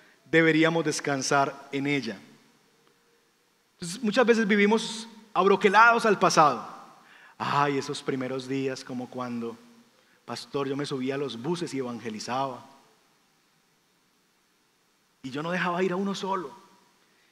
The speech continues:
Y esos días en los que yo estaba involucrado y hacía, y vivimos como añorando el pasado. Y esos primeros meses de matrimonio, y pastor, usted no sabe la mujer que era ella.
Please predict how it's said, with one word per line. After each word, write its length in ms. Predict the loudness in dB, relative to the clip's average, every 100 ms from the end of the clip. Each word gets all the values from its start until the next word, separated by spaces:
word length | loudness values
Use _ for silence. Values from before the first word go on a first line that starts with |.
| _
Y 100 | -8
esos 280 | -4 -6 -4
días 360 | -4 -2 -4
en 120 | -6 -8
los 160 | -10
que 100 | -8
yo 140 | -8 -8
estaba 460 | -8 -8 -6 -8
involucrado 720 | -6 -6 -6 -8 -8 -6 -8
y 100 | -8
hacía, 540 | -10 -8 -10 -8 -10 -12
y 60 |
vivimos 540 | -12 -8 -6 -4 -4 -6
como 200 | -6 -4
añorando 520 | -2 0 0 0 -2
el 80 | -2
pasado. 560 | -4 -4 -4 -4 -6 -12 -20 -20 -20 _
Y 80 | -6
esos 220 | -4 -2
primeros 340 | -2 0 -2 -2
meses 280 | -4 -4
de 80 | -4
matrimonio, 500 | -6 -6 -8 -6 -6
y 20 |
pastor, 200 | -8 -10
usted 140 | -8 -6
no 80 | -2
sabe 300 | 0 0 -2
la 120 | -4
mujer 320 | -4 -4 -4
que 100 | -2
era 160 | -2 -2
ella. 260 | -6 -10